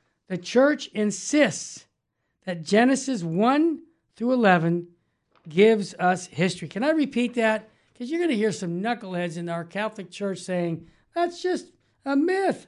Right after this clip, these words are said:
No, the church insists that Genesis one through eleven gives us history, but in an ancient Hebrew sense,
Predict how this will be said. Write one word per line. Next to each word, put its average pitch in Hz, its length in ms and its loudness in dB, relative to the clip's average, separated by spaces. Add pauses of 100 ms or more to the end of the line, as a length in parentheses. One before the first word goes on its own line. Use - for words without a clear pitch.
(100)
No, 190 400 -2 (440)
the 196 120 -4
church 269 680 2
insists 220 960 0 (500)
that 180 240 -4
Genesis 247 540 0
one 269 420 0
through 208 180 -2
eleven 247 600 0 (340)
gives 202 300 -4
us - 160 -8
history, 156 580 -4 (720)
but 196 200 0
in 208 120 0
an 180 220 -2
ancient 214 500 -2 (200)
Hebrew 226 580 -2
sense, 175 560 -4